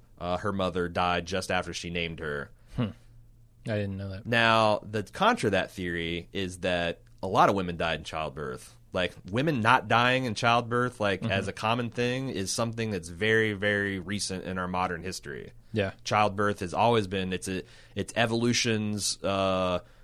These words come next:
Speaker 1: uh, str-, stratting the gap between pushing out as big a brain from a human pelvis as possible and not killing the mother.
Speaker 2: Right.
Speaker 1: And it rides that line pretty ragged. And when the mother dies, well, her narrow hip genes don't get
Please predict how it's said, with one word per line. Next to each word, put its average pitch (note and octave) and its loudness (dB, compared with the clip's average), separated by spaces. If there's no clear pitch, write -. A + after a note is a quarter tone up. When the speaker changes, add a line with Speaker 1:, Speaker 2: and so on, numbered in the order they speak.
Speaker 1:
uh, F2+ 0
str-, - -2
stratting A#2+ 4
the G#2 0
gap A2 4
between G#2 -4
pushing D3+ 2
out C#3 6
as G2+ 0
big C#3 2
a C#3+ 2
brain B2+ 2
from A2 0
a G2 0
human C3 -2
pelvis A#2+ 0
as G2+ -8
possible A#2+ 2
and G2+ 0
not A2 4
killing A2 -4
the F#2+ -4
mother. E2+ -4
Speaker 2:
Right. A#2 2
Speaker 1:
And A2+ -2
it G#2 -2
rides B2+ 8
that B2+ 8
line A#2+ 4
pretty A#2 -2
ragged. F#2+ 4
And F2+ -4
when F#2+ -2
the F#2+ -2
mother A#2+ 0
dies, A#2+ 6
well, G2+ 2
her A#2 0
narrow A#2 4
hip A2+ 0
genes A2+ -2
don't G2+ 0
get G#2 -2